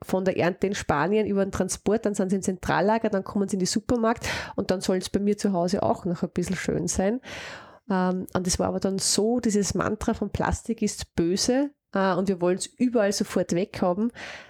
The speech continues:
ähm, dass dann eben Supermärkte angefangen haben, Gurken ohne Plastikfolie anzubieten und dadurch so viele Tonnen an Gurken weggeschmissen werden mussten in den Zentrallegern,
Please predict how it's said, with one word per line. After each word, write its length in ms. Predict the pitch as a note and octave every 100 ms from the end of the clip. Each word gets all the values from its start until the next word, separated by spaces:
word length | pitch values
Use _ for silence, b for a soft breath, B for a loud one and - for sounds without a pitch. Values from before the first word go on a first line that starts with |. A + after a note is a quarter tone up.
| _
ähm, 260 | F#3+ F#3 F#3
dass 260 | G3 -
dann 180 | - F#3+
eben 260 | - F#3+ F#3+
Supermärkte 640 | - G#3 G3+ F#3 - F#3
angefangen 540 | F3+ F3 G3 F#3+ F#3 F#3+
haben, 140 | F3+ -
Gurken 380 | A#3 - F#3+ F#3 _ -
ohne 280 | G3+ G#3+
Plastikfolie 880 | A#3 A3+ G#3 - A#3+ - G#3+ A3 A#3
anzubieten 840 | - G#3 - G#3+ A3 A3+ - B3 -
und 220 | G3+ G3+
dadurch 400 | F2 G2 A3+ F3+ -
so 320 | - - B3
viele 340 | - B3 A3+ - -
Tonnen 500 | - G#3 C4 C4+ A#3+
an 140 | G#3 -
Gurken 400 | B3+ C4 A3+ F#3+
weggeschmissen 760 | F#3+ - B3+ - G#3 - A3
werden 280 | F#3 D#3+ G3
mussten 340 | G3 G3 -
in 80 | G3+
den 80 | F#3+
Zentrallegern, 640 | G#3 G3 G3 F3+ F#3+ G#3